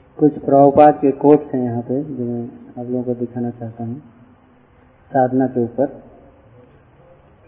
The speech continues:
तो कौन पढ़ेंगे आप में? लाउड जिनका वॉइस है थोड़ा।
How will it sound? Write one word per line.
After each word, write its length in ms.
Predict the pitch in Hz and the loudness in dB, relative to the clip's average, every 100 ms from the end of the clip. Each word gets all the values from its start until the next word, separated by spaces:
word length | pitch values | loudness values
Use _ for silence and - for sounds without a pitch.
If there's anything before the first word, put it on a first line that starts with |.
| 277 254 - - - - - - - - - - _ _ _ _ - - _ _ _ _ - | 0 0 -2 -14 -14 -10 -10 -10 -20 -18 -16 -16 _ _ _ _ -20 -20 _ _ _ _ 0
तो 260 | 139 127 123 - - - _ _ _ _ _ _ _ _ _ _ - | 4 4 2 -6 -20 -20 _ _ _ _ _ _ _ _ _ _ -8
कौन 160 | 127 | -8
पढ़ेंगे 420 | 117 127 120 117 | -4 -4 -4 -6
आप 140 | 113 113 | -10 -10
में? 120 | 117 110 - _ _ _ _ _ _ _ _ _ _ _ _ _ _ 139 | -12 -12 -20 _ _ _ _ _ _ _ _ _ _ _ _ _ _ 2
लाउड 400 | 139 139 135 123 | 6 6 6 2
जिनका 240 | 123 123 | 0 0
वॉइस 300 | 117 120 120 | 0 0 -2
है 160 | 120 120 | -4 -12
थोड़ा। 240 | - 120 | -10 -12